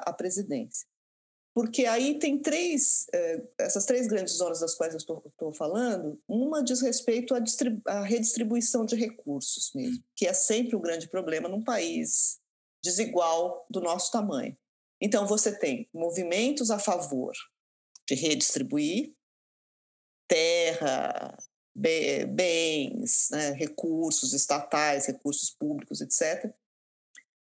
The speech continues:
Você tem movimentos nessa direção, você tem políticas nessa direção. O governo Lula chega com essa agenda, é a agenda principal do governo, e o governo, de fato, fez coisas nessa direção.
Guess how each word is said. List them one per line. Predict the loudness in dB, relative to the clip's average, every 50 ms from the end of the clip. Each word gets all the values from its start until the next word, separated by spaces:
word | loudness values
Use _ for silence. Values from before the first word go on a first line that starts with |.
| _ _ _ _ _ _ -10
Você | -4 0 2 4 4 4 2
tem | 2 2 2
movimentos | 2 0 0 2 0 2 2 2 2
nessa | 2 2 0
direção, | 0 0 0 0 2 0 0 2
você | 0 0
tem | 0 0 -2 -2 -4 -4
políticas | -2 -2 0 0 2 2 2 4 2 2 0 -2 -4 -2 -2 -4 -4 -2
nessa | -2 -2 -2 -2 -4 -4
direção. | -6 -8 -6 -2 -2 -2 -2 -4 _ _ _ _ _ _ _ _ _ _ _ _ _ _ _ _ -4
O | -2
governo | 0 0 2 2 2 2 2 0
Lula | 0 2 0 2 2
chega | 2 2 2 2 2 4 4 4 4 2 0 -2
com | -2 0 0
essa | 2 2 2 0
agenda, | 0 0 -2 0 0 0 0
é | 0
a | 0
agenda | -2 -2 -2 -2 0 0 -2
principal | -2 -2 -2 -2 -2 -2 -2 _ 0 0 2 2 0
do | -2 -2
governo, | -4 -6 -4 -4 -2 -2 -2 -4 -6 -8 _ _ _ _ 0
e | 0
o | 2
governo, | 2 2 2 2 2 2
de | 0 0
fato, | 0 0 0 0 0 0 -2 0
fez | 0 0 2 2 2 2
coisas | 2 0 0 2 0 0 0
nessa | -2 -2 -2 -2 -2
direção. | -2 -2 -2 0 -2 -2 -4